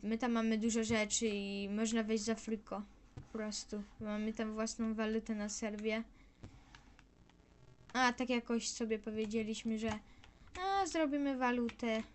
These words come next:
żeby po prostu nikt nie miał za darmo, bo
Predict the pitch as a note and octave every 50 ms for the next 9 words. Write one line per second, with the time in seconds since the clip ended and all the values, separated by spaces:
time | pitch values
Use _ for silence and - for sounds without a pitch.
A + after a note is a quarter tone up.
0 | - - - - - - - - B3 A#3+ B3 B3+ A#3+ A#3+ - - B3+ B3+ B3 -
1 | - C4 B3+ B3 A#3+ - - B3 B3 A#3+ A#3+ A#3 A#3 A#3+ A#3 A#3+ A3+ A3 A3 G#3+
2 | G#3+ G#3+ G#3+ G#3 G#3 G3+ G#3 G#3+ G#3 A3 G#3+